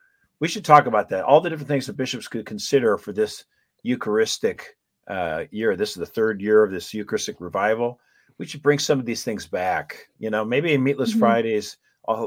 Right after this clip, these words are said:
Speaker 1: all throughout the year would be a good thing to bring back.
Speaker 2: Right. And any one individual bishop has the authority to do that for his diocese too. It's kind of like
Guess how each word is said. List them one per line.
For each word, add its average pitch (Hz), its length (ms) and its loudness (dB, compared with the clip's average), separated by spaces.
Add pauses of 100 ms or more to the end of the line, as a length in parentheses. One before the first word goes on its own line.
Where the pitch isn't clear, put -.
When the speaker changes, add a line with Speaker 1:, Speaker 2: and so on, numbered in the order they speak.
Speaker 1:
all 123 140 6
throughout 110 280 2
the 101 80 -8
year 98 160 -2
would 82 140 -4
be 92 80 -10
a - 20 -10
good 92 200 -8
thing 101 180 -8
to - 120 -20
bring 92 220 -10
back. 87 460 -6
Speaker 2:
Right. 254 180 0
And 233 160 4
any 370 220 2
one 254 260 2
individual 220 560 2
bishop 196 400 -2
has 208 440 -2
the 196 160 -2
authority 180 580 -4
to - 120 -14
do 190 180 -4
that 170 260 -6
for 180 180 -6
his 165 220 -10
diocese 175 680 -6
too. 196 220 0
It's 175 140 -6
kind 196 180 2
of 185 80 -4
like 180 300 -2